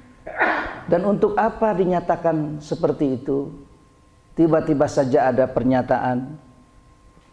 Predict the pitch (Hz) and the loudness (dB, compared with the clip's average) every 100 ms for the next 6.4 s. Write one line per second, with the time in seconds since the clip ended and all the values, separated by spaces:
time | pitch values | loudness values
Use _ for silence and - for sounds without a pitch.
0 | _ _ _ _ - - - - _ - | _ _ _ _ -20 -20 -20 -20 _ -20
1 | - - - - - - 156 175 196 208 | -20 -20 -20 -20 -18 -6 0 2 4 4
2 | 214 214 240 - 240 240 143 120 - - | 4 2 2 2 2 2 0 -6 -14 -20
3 | - - - _ - - - - _ - | -20 -20 -20 _ -20 -20 -20 -20 _ -20
4 | - - _ - 156 135 135 143 135 127 | -20 -20 _ -4 0 2 2 4 4 2
5 | 135 123 139 139 123 127 127 135 131 131 | 0 2 2 2 2 2 2 2 0 -2
6 | 127 135 127 | -2 -4 -6